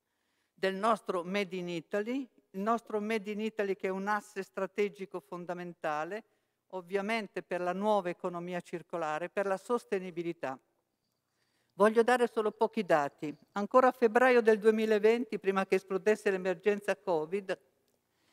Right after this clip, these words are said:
il settore moda, e lo sottolineo, unica filiera in Italia davvero completa,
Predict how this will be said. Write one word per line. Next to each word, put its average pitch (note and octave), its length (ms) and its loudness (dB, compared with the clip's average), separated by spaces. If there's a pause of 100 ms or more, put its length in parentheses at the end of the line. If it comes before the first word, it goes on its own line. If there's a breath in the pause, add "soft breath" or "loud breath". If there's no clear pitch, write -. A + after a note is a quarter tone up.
(200)
il F#3 140 0
settore A3 520 4
moda, D#3 480 -2 (100)
e F#3 120 -2
lo G#3 100 4
sottolineo, G#3 920 0
unica C4 500 6
filiera A3+ 520 8
in G#3 120 4
Italia A3+ 520 6
davvero G3+ 560 6
completa, G3+ 840 4